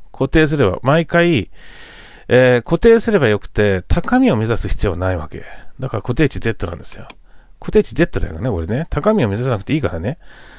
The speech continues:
で、その他の成功法則としては、えー、四、ポジション取得回数。これは、あの、たくさんやっちゃダメだからね。これポジポジ病になっちゃうから、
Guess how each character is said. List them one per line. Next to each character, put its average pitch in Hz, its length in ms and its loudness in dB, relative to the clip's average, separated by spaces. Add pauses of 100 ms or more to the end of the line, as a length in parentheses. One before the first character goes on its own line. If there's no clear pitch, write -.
(240)
で、 - 100 2
そ - 140 4
の 214 200 6
他 165 280 4
の 185 180 2
成 156 240 2
功 160 280 2
法 165 200 4
則 - 220 -6
と 110 100 -4
し - 80 -8
て - 120 -4
は、 175 340 4 (680)
え 104 60 0
ー、 104 40 2
四、 120 220 4
ポ 123 140 2
ジ 123 60 4
シ 123 100 -4
ョ 113 220 2
ン - 40 -8
取 - 120 -10
得 110 200 -2
回 101 260 -2
数。 87 400 -6 (280)
こ 101 60 -6
れ 101 80 0
は、 95 340 -6
あ 101 60 -6
の、 95 360 -10
た 113 100 0
く - 60 -4
さ 143 100 2
ん 131 40 4
や 123 60 2
っ - 20 -8
ち - 80 -4
ゃ 117 40 2
ダ 90 80 -2
メ 95 60 -4
だ 90 80 -4
か 85 60 -6
ら 87 60 -2
ね。 98 40 -2
こ 90 60 -4
れ 85 60 -8
ポ 104 140 0
ジ 104 80 -2
ポ 113 120 -6
ジ 107 80 -4
病 104 140 -2
に 98 60 -6
な 98 60 -4
っ 98 60 -8
ち - 80 -8
ゃ 101 40 -2
う 98 40 -12
か - 100 -8
ら、 123 300 0